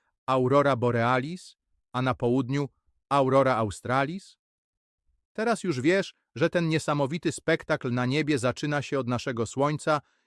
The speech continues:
i kończy pięknym, kolorowym pokazem, który możemy podziwiać z Ziemi.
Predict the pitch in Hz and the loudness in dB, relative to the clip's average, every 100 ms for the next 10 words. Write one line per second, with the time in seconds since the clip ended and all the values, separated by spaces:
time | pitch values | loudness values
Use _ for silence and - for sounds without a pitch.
0 | _ 151 - 143 127 131 - 143 160 156 | _ -4 0 0 0 -4 0 0 0 -4
1 | 143 135 - 120 120 135 131 117 110 - | -6 -4 -2 0 2 2 0 -2 -4 0
2 | 135 123 127 - _ _ _ - 147 143 | 0 0 -6 -8 _ _ _ -6 -2 0
3 | 135 139 143 - 117 117 120 101 87 90 | 0 0 -2 -2 -4 -2 -2 -2 -6 -6
4 | 113 90 71 | -4 -4 -8